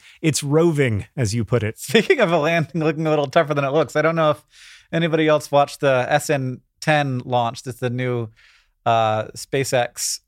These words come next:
Speaker 2: missions, and they are trying to get this thing reusable. And they launched it up for a test, and it came down, and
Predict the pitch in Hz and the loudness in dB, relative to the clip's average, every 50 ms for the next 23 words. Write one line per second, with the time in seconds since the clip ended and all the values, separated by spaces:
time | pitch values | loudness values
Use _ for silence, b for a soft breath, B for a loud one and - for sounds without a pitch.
0 | _ _ - 131 127 131 127 - 143 131 127 120 104 135 131 127 131 127 127 123 | _ _ -10 -6 -6 -4 -4 -4 -6 -6 -6 -6 -6 -6 -6 -4 -2 -2 0 -2
1 | 117 - - 151 143 135 127 - 135 131 127 120 110 107 _ _ _ _ _ _ | -2 -2 -2 -2 -2 -2 -6 -4 -4 -2 -2 -2 -4 -6 _ _ _ _ _ _
2 | _ _ _ _ - - 156 156 165 151 - - 160 147 139 135 135 135 151 156 | _ _ _ _ -2 -2 0 0 0 -2 0 -2 -2 -2 0 -2 0 0 0 0
3 | 156 190 180 214 220 214 180 180 _ - 156 143 143 147 147 143 143 - 151 147 | 0 0 2 2 2 0 -2 -10 _ -10 -6 -2 0 0 0 0 -2 -2 0 0
4 | 156 151 - - 143 151 151 - - 151 147 139 - 160 160 165 165 - 156 139 | 0 0 -2 0 0 0 0 0 -2 -2 -2 0 2 0 0 0 -2 -2 -4 -4
5 | 135 127 - - 156 151 143 135 151 147 151 151 143 127 123 120 | -4 -4 -6 -6 -6 -6 -2 0 0 0 0 0 -2 -2 -4 -8